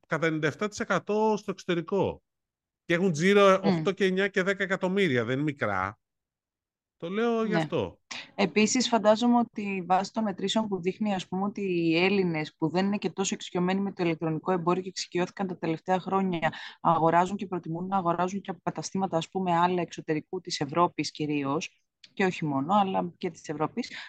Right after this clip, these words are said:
Speaker 2: αντίστοιχα, κάποια αντίστοιχη τάση θα παρατηρείται και έξω για
Speaker 1: Ισχύει.
Speaker 2: εδώ. Και επίσης δεν ξέρουμε και αν αυτό το βήμα του Scrooge είναι ένα βήμα από ένα πολύ μεγαλύτερο πλάνο, το οποίο θα μπορούσε να είναι να, να δραστηριοποιηθεί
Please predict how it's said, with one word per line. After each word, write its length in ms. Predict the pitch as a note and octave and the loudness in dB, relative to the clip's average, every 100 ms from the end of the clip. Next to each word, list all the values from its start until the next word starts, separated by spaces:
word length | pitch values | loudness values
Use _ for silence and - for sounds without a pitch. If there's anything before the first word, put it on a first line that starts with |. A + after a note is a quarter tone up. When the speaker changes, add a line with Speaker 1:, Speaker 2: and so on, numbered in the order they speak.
| - | -4
Speaker 2:
αντίστοιχα, 580 | A3 G#3 C#4+ - - - | -2 -2 -4 -8 -18 -10
κάποια 220 | C4 C4 | -4 -2
αντίστοιχη 340 | A#3+ - - | -2 -4 -6
τάση 240 | - C#4 - | 2 2 2
θα 100 | C4 | -2
παρατηρείται 480 | B3+ B3 B3+ C#4 D4 | -2 -4 -6 -8 -6
και 160 | - A#3 | 2 4
έξω 580 | F3 - - D#3 D3 _ _ | 4 2 2 2 2 _ _
για 480 | D#3+ D#3 D3+ C#3+ C#3+ | -8 0 0 0 -2
Speaker 1:
Ισχύει. 200 | C#3 C#3+ | 0 2
Speaker 2:
εδώ. 220 | D#3+ A3+ | 2 2
Και 100 | B3+ | -2
επίσης 300 | A#3+ D4+ - | -10 -12 -10
δεν 100 | D4+ | -8
ξέρουμε 300 | C4 D#4 D4+ | -4 -2 -2
και 140 | C#4+ C#4+ | 0 2
αν 100 | C#4 | 4
αυτό 800 | B3+ - C#4 C4+ B3+ G#3 F3+ - | 4 2 4 6 8 8 4 2
το 240 | F3+ E3 | 0 0
βήμα 400 | E3 F3 F#3 E3 | -4 -6 -2 -4
του 60 | - | -4
Scrooge 440 | - - D#3 F#3+ - - - - _ | -10 0 2 2 -2 -18 -20 -20 _
είναι 360 | A#3+ D#4 D4+ C#4+ D4 | -16 -6 -2 -2 0
ένα 160 | D4+ A#3+ | 2 2
βήμα 400 | F#3+ A3 A#3 D4 | 2 2 4 2
από 200 | - D4 | 2 0
ένα 200 | D#4+ D#4 | 0 0
πολύ 200 | D#4 E4 | 2 2
μεγαλύτερο 560 | D#4 G3 F3 E3 D#3+ | 4 4 2 2 -2
πλάνο, 460 | - D#3 D3 D#3 A#3 | 0 2 4 2 -4
το 120 | B3+ | -6
οποίο 280 | A#3+ - D4 | -10 -8 -8
θα 120 | D4 - | -10 -14
μπορούσε 260 | C#4+ - D4 | -12 -10 -10
να 80 | C#4+ | -8
είναι 260 | D4 E4 D#4+ | -8 -2 -2
να, 200 | D#4 D#4 D4+ D4+ D4 - _ _ _ _ _ | 0 -2 -2 -4 -6 -10 _ _ _ _ _
να 120 | - C4+ | -2 2
δραστηριοποιηθεί 1080 | C4+ B3 C4 B3+ A#3+ - D#4 E4 E4 D4+ | 2 0 -4 -6 -6 -2 4 6 6 2